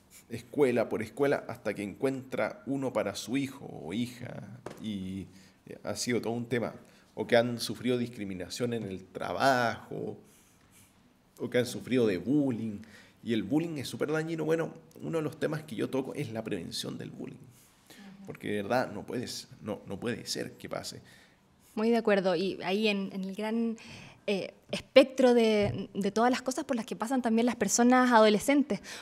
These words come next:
Speaker 2: Bueno, lo que tú nos estás contando ahora, y ya volviendo también ahí al tema de, de la ley, eh, me imagino que todas estas experiencias te ayudaron a ser uno de los grandes impulsores hoy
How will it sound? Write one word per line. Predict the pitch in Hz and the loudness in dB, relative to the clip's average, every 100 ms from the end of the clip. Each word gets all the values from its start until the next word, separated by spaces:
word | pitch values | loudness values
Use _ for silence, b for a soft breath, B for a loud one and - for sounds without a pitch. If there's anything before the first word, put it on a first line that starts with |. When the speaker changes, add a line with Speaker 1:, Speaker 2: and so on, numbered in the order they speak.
| B | B
Speaker 2:
Bueno, | 254 285 | 6 8
lo | 240 | 6
que | 220 | 4
tú | 262 | 4
nos | 277 | 2
estás | - 277 | 0 0
contando | 254 254 262 277 | 4 6 6 8
ahora, | 247 214 240 | 8 8 6
y | |
ya | 214 220 | 6 6
volviendo | 208 220 226 | 6 4 2
también | 202 202 214 | 0 -2 -2
ahí | 214 | -2
al | 214 208 | -4 -2
tema | 208 214 | 0 2
de, | 208 196 190 - | 4 4 2 2
de | 202 196 | 2 4
la | 190 | 6
ley, | 190 247 370 B B B - | 8 8 6 B B B 0
eh, | 196 190 | 2 2
me | 180 151 185 | -2 -4 -2
imagino | 175 170 214 220 | -2 -2 0 2
que | 214 | 4
todas | 214 240 262 | 4 4 2
estas | 254 247 | 0 0
experiencias | 247 247 214 220 247 254 254 | 0 0 0 2 2 2 0
te | 233 | 2
ayudaron | 208 196 214 262 | 6 6 6 6
a | 247 | 4
ser | 240 | 4
uno | 254 | 4
de | 247 | 4
los | 214 | 2
grandes | 220 226 247 240 | 0 0 2 2
impulsores | 226 - 185 - 285 311 285 | 2 2 0 6 8 8 6
hoy | 240 254 | 4 4